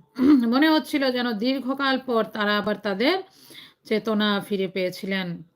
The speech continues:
কারণ একটা যুদ্ধের পরে ডিজাস্টার, ডিজাস্টার টাইপেরই তো, তাই না? কত লোক মারা গেল, তাদেরকে তখন বলার মতো কেউ ছিল না। আর বিদুর যেহেতু ছিলেন স্বয়ং ধর্মরাজ, যমরাজ ছিলেন, তো তিনি সবসময় ধর্মের পথে চলেছেন।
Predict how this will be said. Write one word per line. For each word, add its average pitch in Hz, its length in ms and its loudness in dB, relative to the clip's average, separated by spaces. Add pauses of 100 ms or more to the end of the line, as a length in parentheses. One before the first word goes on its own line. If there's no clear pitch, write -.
(920)
কারণ 285 220 4
একটা 294 200 2
যুদ্ধের 285 340 0
পরে 285 220 2
ডিজাস্টার, 226 800 -2
ডিজাস্টার 220 560 -4
টাইপেরই 190 360 -4
তো, 180 100 -12
তাই 226 160 -6
না? 262 200 -2
কত 214 180 -6
লোক 208 380 -2
মারা 190 240 -4
গেল, 185 260 -4 (480)
তাদেরকে 196 360 -2
তখন 190 260 -4
বলার 190 260 -2
মতো 190 200 -6
কেউ 190 200 -4
ছিল 190 280 -6
না। 185 200 -6
আর 190 260 -4
বিদুর 208 340 -2
যেহেতু 247 300 0
ছিলেন 233 300 -4
স্বয়ং 220 440 -4
ধর্মরাজ, 202 600 -2 (800)
যমরাজ 233 480 -2
ছিলেন, 170 280 -8 (500)
তো 208 80 -8
তিনি 262 380 2
সবসময় 339 440 -6
ধর্মের 214 340 -2
পথে 180 240 -10
চলেছেন। 165 500 -8